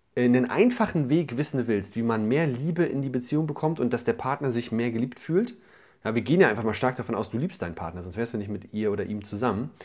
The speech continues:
dann schau dir dieses Video an, das ist, heißt die fünf Sprachen der Liebe, das ist so ein einfaches Konzept und das ist, äh, bis jetzt noch mein meistgeschautes Video. Und glaub mir, die meisten Menschen machen den Fehler, die schauen das nur,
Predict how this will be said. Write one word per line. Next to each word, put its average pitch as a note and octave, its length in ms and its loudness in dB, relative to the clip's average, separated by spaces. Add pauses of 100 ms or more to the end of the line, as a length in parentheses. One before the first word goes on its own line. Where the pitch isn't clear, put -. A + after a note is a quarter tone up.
(360)
dann G2+ 120 -6
schau D#3 220 4
dir F3+ 120 6
dieses C#3 320 -2
Video D#3+ 220 4
an, G#2 180 -2
das B2+ 120 -6
ist, - 220 -10
heißt C3 240 -2
die A#2 60 -6
fünf D3+ 180 -2
Sprachen A#2+ 300 -4
der G#2 100 0
Liebe, B2+ 220 2
das A2+ 180 0
ist - 240 -10
so C3 320 2
ein A2 180 -2
einfaches F#2+ 440 -8
Konzept G2+ 480 -8 (640)
und G#2+ 120 -2
das A2+ 100 0
ist, B2 160 -2 (180)
äh, A2+ 160 0 (320)
bis B2 200 -2
jetzt - 220 2
noch B2 140 0
mein A2 240 2
meistgeschautes C#3+ 1000 -2
Video. G#2 400 -2 (1500)
Und C3+ 380 2
glaub C#3 260 4
mir, D3 100 4
die A#2 100 2
meisten C#3+ 300 2
Menschen B2+ 200 0
machen A#2+ 160 -2
den A#2+ 80 2
Fehler, B2+ 240 0
die A#2 160 0
schauen D3+ 360 -2
das A#2+ 240 0
nur, A#2 360 -2